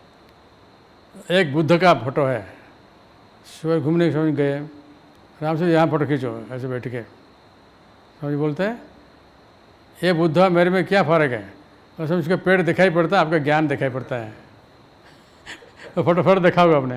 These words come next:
हाँ। तो वहाँ से हम गए Oita,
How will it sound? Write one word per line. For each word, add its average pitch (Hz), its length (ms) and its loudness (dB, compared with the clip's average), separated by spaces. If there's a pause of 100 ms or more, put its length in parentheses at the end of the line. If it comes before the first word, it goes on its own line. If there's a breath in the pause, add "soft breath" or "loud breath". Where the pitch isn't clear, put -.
(380)
हाँ। 120 300 -6 (3250)
तो 165 100 -4
वहाँ 170 180 4
से 151 340 -2 (920)
हम 147 160 -4
गए 160 440 0 (2500)
Oita, 175 300 0